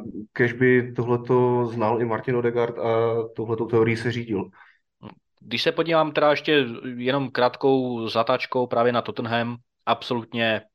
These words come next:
Speaker 2: mm, Antonio Conte nezvládá, a řešit tu svoji roli v klubu, eh, ten dlouhodobý strategi-, strategický úkol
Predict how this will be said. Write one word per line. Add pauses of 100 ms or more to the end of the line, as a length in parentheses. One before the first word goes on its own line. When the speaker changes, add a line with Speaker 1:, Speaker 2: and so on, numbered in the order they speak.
(120)
Speaker 2:
mm,
Antonio
Conte
nezvládá, (160)
a (340)
řešit (420)
tu
svoji
roli
v
klubu, (280)
eh,
ten
dlouhodobý
strategi-,
strategický
úkol